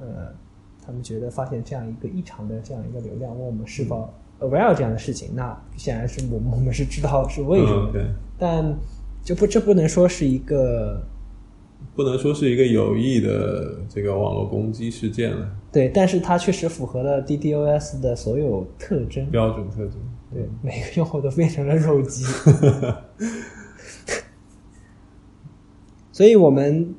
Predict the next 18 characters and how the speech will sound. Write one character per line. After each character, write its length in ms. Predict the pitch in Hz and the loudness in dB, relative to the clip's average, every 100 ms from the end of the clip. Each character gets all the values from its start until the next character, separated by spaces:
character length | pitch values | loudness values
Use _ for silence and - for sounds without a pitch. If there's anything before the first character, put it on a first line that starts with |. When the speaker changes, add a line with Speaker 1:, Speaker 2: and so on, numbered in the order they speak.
| - | -2
Speaker 1:
就 100 | 165 | -2
是 140 | 151 | 2
在 160 | 160 156 | 2 4
当 180 | 170 | 4
天 180 | 175 175 | 4 4
立 140 | 185 170 | 4 4
刻 180 | 170 | 2
做 140 | 151 160 | 2 2
的 80 | 143 | 0
事 140 | 143 | -2
情 160 | 139 131 | -4 -4
是 120 | 135 | -4
说， 240 | 131 143 | -2 -2
我 120 | 131 | -2
们 100 | 117 | -2
立 100 | 143 | -2
刻 140 | 156 143 | -2 -2
rollback。 400 | 123 131 139 101 | -2 0 0 -2